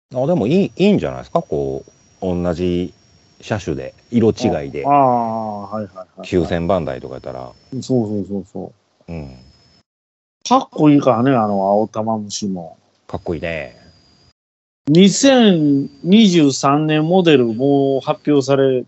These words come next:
Speaker 2: たんですけど、
Speaker 1: はい。
Speaker 2: なんか、あんまり変わり映えせんと、値段だけ上がったみたいね。
Speaker 1: 値段上がったんですか？
Speaker 2: うん。あの、ユーロファイブ、要は新しい排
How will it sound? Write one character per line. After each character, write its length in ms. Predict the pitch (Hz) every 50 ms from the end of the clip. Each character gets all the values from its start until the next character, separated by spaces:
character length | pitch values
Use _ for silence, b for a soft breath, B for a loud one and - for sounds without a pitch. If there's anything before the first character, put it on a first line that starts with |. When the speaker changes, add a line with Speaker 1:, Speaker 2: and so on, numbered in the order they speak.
| _ _
Speaker 2:
た 140 | - 110 110
ん 80 | 104
で 80 | 98 101
す 120 | - -
け 120 | - 104 104
ど、 280 | 123 117 110 98 98 - _ _ _ _ _ _ _ _ -
Speaker 1:
は 120 | 82 73
い。 140 | 62 60 - _ _ _ _ _ _ _ _ _ _ _ _ _ _ _ _ _ _ _ _ _ _ _ _ _ _ _ _ _ - - -
Speaker 2:
な 200 | 151 156 160 170
ん 60 | -
か、 280 | - 123 92 - - - - - _ _ _ _
あ 100 | - 190
ん 100 | 208 208
ま 120 | 202 208 196
り 140 | 190 190 202
変 320 | - - 220 214 214 214
わ 100 | 190 202 202
り 20 |
映 20 | 196
え 40 |
せ 180 | - - 180 160
ん 60 | 131
と、 260 | - 117 110 104 98 - 131
値 220 | 143 170 208 226
段 180 | 226 233 220 220
だ 100 | 220 180
け 80 | 202
上 120 | 202 202 190
が 80 | 180 143
っ 40 | -
た 100 | 220 202
み 60 | 190
た 200 | - - 90 85
い 60 | 87
ね。 180 | 98 95 87 - _ - - _ _ _ _ _ _ _ _ _ _ _ _ _ _ _ _ _ _ _ _ _ _ _ _ _ _ _ _ _ _ _ -
Speaker 1:
値 100 | 135 147
段 160 | 175 165 170
上 60 | 185
が 80 | 185 127
っ 80 | -
た 100 | - -
ん 40 | -
で 40 | -
す 80 | -
か？ 80 | - - - _ _ _
Speaker 2:
う 100 | 175 175
ん。 140 | 143 120 - - -
あ 180 | - 151 160
の、 400 | 160 160 156 156 151 151 156 156 156
ユ 260 | 170 214 254 277 277
ー 20 |
ロ 140 | 277 277 247
フ 60 | 220
ァ 140 | 247 233 196
イ 40 | 160
ブ、 320 | 131 117 107 107 101 95 - _ _ _ _ _ _ _ _ _ _ _ _ _ _ _ _ _ _
要 140 | 180 175 156
は 260 | 139 131 131 - 175
新 320 | 196 - 233 226 220 214
し 160 | - - 143
い 40 | 123
排 360 | 110 113 117 123 127 127 -